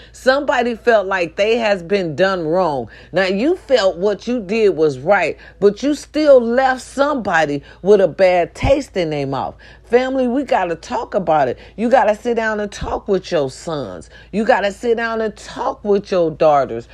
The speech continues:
You gotta sit down and talk with people. Listen, this Hollywood thing for somebody is real hard. For some folks, it's real hard. Some people don't get in Hollywood and just flourish. They do for a while.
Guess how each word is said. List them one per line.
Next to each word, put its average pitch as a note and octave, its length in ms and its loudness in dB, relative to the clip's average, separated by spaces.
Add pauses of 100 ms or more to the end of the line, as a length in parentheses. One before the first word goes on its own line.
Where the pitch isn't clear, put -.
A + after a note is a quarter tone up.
(200)
You A#3 140 -2
gotta G#3+ 300 2
sit A#3 260 -2
down A3 300 -4
and G3+ 120 -6
talk C4+ 380 -2
with G3+ 220 -2
people. F#3+ 320 -4
Listen, B3 320 -6 (240)
this B3+ 220 -6
Hollywood A#3 580 -2
thing F3+ 260 -6
for F3+ 160 -10
somebody F#3+ 560 -2
is D3+ 180 -4
real D3 300 -2
hard. D#3 400 -6
For D#3+ 140 -4
some G#3 300 -4
folks, E3+ 340 0
it's D3+ 160 -6
real C#3+ 260 0
hard. E3 240 -2 (300)
Some A#3+ 280 -2
people A#3+ 300 -2
don't G3+ 260 0
get C4 300 -6
in F#3+ 180 -6
Hollywood E3+ 640 0
and C#3 140 -6
just B2 340 -8
flourish. E3 680 2 (240)
They G#3+ 220 6
do B3 260 0
for G#3 360 4
a - 20 2
while. G#3 800 4